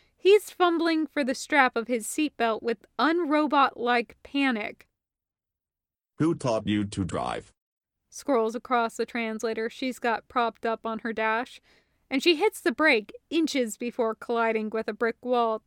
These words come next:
Speaker 1: that she's pretty sure wasn't there five seconds ago. "Uh," she says, "is that a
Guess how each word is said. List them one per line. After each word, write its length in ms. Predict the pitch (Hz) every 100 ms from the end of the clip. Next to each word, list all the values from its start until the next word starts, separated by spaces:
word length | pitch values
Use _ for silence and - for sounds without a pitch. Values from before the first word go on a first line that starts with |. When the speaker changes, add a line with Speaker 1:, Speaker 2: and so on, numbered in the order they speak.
| _
Speaker 1:
that 180 | 349 466
she's 320 | - 622 605
pretty 320 | - 523 494 415
sure 340 | - 427 285
wasn't 420 | 254 254 247 254
there 360 | 349 311 220 214
five 320 | 262 247 220
seconds 440 | - 330 302 220
ago. 460 | 226 226 214 - - _ _ _ _ _ _ _ _ _ _ _ -
"Uh," 720 | 339 480 480 466 440 440 392 - _ _
she 220 | - 294 285
says, 360 | 277 262 - _ _ _ - - _
"is 320 | 539 403 370 -
that 440 | 240 226 247 403
a 100 | 587